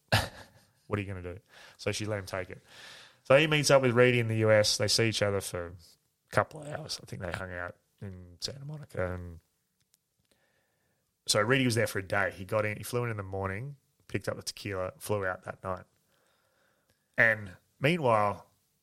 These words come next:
I think, did you drive up with me?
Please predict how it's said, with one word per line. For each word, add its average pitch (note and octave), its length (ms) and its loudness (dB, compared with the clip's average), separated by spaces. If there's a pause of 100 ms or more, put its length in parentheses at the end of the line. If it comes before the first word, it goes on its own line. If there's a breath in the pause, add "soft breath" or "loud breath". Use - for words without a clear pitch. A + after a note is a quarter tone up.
(600)
I A#2 220 -2
think, - 460 -4
did D#3+ 140 0
you A3 120 0
drive - 320 -4
up G#2 140 -4
with E3+ 100 -6
me? F3+ 220 -10